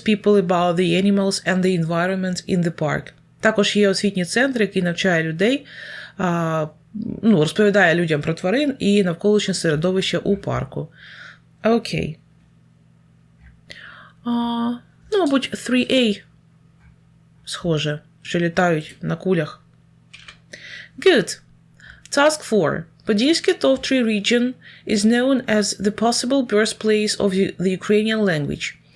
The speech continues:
А, місцина оцих подільських, там, де знаходиться цей парк, відома також як можливе місце, знар-, місце, там, де з'явилася українська мова.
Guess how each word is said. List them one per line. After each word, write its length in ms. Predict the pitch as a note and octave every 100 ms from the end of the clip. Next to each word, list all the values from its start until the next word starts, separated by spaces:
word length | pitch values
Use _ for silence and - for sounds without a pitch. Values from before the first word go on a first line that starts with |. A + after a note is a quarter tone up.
| - - - -
А, 480 | - G3+ F#3+ F#3+ F#3 F3+ - - _ _
місцина 680 | A3 B3 - C4 B3 F#3+ E3
оцих 420 | - F3+ - F#3+
подільських, 560 | - G3 G3 F#3+ F#3 E3+
там, 180 | F3 F3+
де 80 | F3+
знаходиться 500 | F3+ G3 F3 D#3+ E3
цей 180 | F#3
парк, 340 | G3 C4+ E4 - - - - -
відома 440 | G3 G3+ C4+ B3
також 400 | A3 G#3+ G3+ F#3+
як 120 | F#3+ F#3+
можливе 480 | F#3 G#3 G#3+ F#3+
місце, 400 | F3 F3 - E3 -
знар-, 680 | - F3 F3 F3 E3 D#3+ D#3 - - F3 E3+ D#3
місце, 380 | F3+ A3+ - A#3
там, 180 | F3+ F3
де 80 |
з'явилася 460 | E3 E3 F3 F#3+ B3
українська 400 | - F3 E3 F3+
мова. 280 | D3 B2